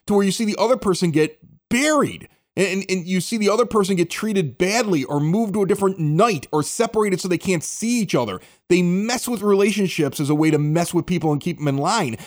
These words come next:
I think it's something that we've all been able to see from the outside looking in, or at least that's what the perception is. So this is terrible news for Aleister Black 'cause he is going to get buried by this company because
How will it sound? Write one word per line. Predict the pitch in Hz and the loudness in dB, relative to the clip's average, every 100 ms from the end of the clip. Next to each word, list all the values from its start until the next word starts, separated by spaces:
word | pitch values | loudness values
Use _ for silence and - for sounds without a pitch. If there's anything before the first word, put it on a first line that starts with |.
| - - | -12 -4
I | |
think | 147 208 | -2 -2
it's | 196 | -2
something | 202 180 180 | -2 0 0
that | 170 | 0
we've | 165 147 | 0 0
all | 156 185 | 2 4
been | 170 | 4
able | 175 170 | 2 2
to | 143 | -2
see | - 208 220 | -2 -4 -2
from | 180 151 | -2 0
the | 143 | 2
outside | 151 - 156 151 | 0 0 0 2
looking | 147 151 139 | 0 0 0
in, | 185 196 151 | 0 0 0
or | |
at | 147 | 0
least | 151 190 - | 0 -2 0
that's | 277 220 | -2 0
what | 175 | -4
the | |
perception | 143 143 202 - 208 139 | -2 -2 0 -2 -2 -2
is. | 104 - - _ | -2 -8 -16 _
So | - 160 | -2 2
this | 196 262 | 2 0
is | 185 139 - _ _ _ | 0 -2 -6 _ _ _
terrible | - 285 381 320 220 | -4 0 4 4 4
news | 180 170 160 | 4 4 2
for | 151 | 0
Aleister | 160 165 147 135 | 0 0 0 -4
Black | 127 196 135 117 - _ | 0 0 0 -4 -10 _
'cause | - - | -6 -2
he | 233 | 0
is | 233 156 | 0 0
going | 165 151 | 0 0
to | |
get | 127 147 127 - _ 113 - - | -2 -2 -2 -10 _ -18 -4 0
buried | 180 226 175 110 101 | 2 4 2 0 -2
by | 135 127 | -2 0
this | 120 - | -4 -2
company | - 180 135 110 | -2 0 -2 -4
because | 110 - 247 202 127 131 | -6 -2 2 2 2 -4